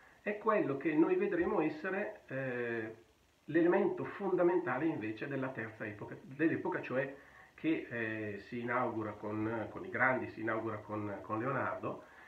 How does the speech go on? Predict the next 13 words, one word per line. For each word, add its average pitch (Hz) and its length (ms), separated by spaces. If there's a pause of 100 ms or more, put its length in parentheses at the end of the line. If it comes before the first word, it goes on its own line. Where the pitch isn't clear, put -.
(140)
e 190 140
che, 165 360
eh, 113 440
diventa 120 500
a - 80
tutti 120 240
gli 139 100
effetti 151 720
l'arte 120 840 (260)
che - 100
noi 107 120
conosciamo, 113 440
l'arte 110 300